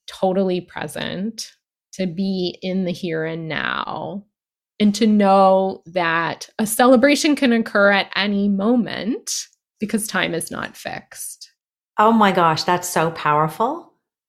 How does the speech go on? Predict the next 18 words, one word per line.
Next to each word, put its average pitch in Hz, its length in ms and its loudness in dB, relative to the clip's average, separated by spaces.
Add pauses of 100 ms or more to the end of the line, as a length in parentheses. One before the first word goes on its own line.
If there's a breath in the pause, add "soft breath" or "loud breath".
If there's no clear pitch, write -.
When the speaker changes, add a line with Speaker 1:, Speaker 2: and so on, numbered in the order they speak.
Speaker 2:
A 165 240 0
celebration 180 680 2
can 160 140 -2
happen 156 420 -2
at 151 180 -4
any 151 240 -2
moment 143 420 -6
because 147 260 -6
time 143 360 -6
is 135 300 -10
not 135 240 -12
fixed. - 540 -20 (800 loud breath)
In 196 140 6
our 190 160 4
time-pressured 180 800 0
world, 160 580 2 (440)
where 170 760 4
we've 175 400 0